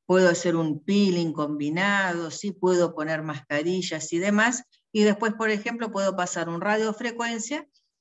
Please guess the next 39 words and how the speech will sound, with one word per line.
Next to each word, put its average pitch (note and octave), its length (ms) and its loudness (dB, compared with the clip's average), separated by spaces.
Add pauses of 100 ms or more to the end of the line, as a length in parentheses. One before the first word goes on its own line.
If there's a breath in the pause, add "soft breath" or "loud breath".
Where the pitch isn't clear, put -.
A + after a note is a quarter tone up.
(180)
¿sí? A3+ 260 -2
Que E3 100 0
yo F#3 180 0
tengo G3 280 4
que F#3 100 4
tener F#3 260 0
en F#3 120 0
cuenta D3+ 440 0
qué F3 140 0
radiofrecuencia F#3 840 -4
tengo, G3+ 280 -2
porque D#3 220 -4
algunos E3+ 320 -4
funcionan F3+ 600 -2
con C#3+ 300 0 (240 loud breath)
gel G3+ 340 4
neutro G#3+ 380 4
y F#3+ 80 2
otros F#3+ 240 -2
con E3+ 160 -2
emulsiones D#3 640 -4
neutras, C3+ 520 -6 (120)
¿sí? F3+ 320 -4 (720 loud breath)
Yo G3+ 220 4
igual, G3 360 8
yo F#3+ 140 2
el F3+ 140 2
que F3+ 140 2
tengo G#3 400 4
dice F3+ 320 0
emulsión F3 560 -2
neutra, G3+ 480 -2
yo G3+ 260 -6
puedo G3+ 340 0
pasar E3+ 380 -6
sin G3 320 -8
colo-, E3 320 -4
sin F3+ 220 -8
colocar, E3 560 -2